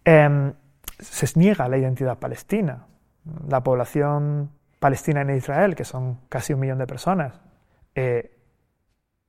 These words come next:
el Estado de Israel les considera ciudadanos árabes. Bueno, en total, actualmente hay casi, eh,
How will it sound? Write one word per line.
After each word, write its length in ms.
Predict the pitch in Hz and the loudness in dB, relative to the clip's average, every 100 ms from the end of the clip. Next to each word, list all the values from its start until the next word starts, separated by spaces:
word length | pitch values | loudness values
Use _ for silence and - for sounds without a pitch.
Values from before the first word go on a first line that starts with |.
| _ - | _ -4
el 120 | 131 | -2
Estado 200 | - 139 | 0 0
de 60 | |
Israel 320 | 123 131 143 156 | 2 -2 -2 -4
les 140 | 127 | -8
considera 380 | 131 117 135 139 | -8 -8 -4 -4
ciudadanos 440 | - 123 139 139 - _ 170 | -2 -4 -4 -6 -12 _ -2
árabes. 400 | 170 123 120 _ _ _ _ _ - - - - - - - - - - | 0 -2 -10 _ _ _ _ _ -20 -20 -18 -18 -18 -18 -20 -20 0 4
Bueno, 280 | 156 139 - _ - | 4 2 -8 _ -2
en 140 | 160 | 2
total, 540 | 151 143 165 180 - - | 4 6 6 6 0 -6
actualmente 560 | 135 - 147 151 165 170 | -8 -2 0 0 0 -2
hay 80 | 160 | -2
casi, 560 | 151 - 151 139 - _ - | -4 -2 0 0 -6 _ -8
eh, 240 | 135 - | -6 -6